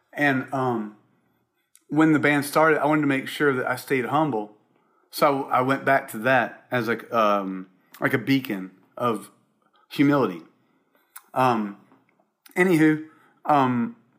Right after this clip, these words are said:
I talked to the Sub Pop people, and they were like, um, the, the president, Jonathan, he was like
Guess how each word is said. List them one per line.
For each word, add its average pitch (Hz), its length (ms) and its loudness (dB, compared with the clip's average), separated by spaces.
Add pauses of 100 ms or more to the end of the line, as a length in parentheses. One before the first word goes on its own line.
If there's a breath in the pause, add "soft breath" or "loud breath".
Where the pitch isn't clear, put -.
(720)
I 151 140 2
talked 165 300 -2
to 165 80 -4
the 160 80 4
Sub 180 280 2
Pop 175 280 2
people, 170 580 -8 (640)
and 147 160 2
they 147 80 2
were 151 140 4
like, 131 320 2 (480)
um, 135 240 0
the, 131 480 -2
the 196 80 -4
president, 143 500 0
Jonathan, 135 440 0
he 127 100 0
was 123 100 -4
like 107 240 0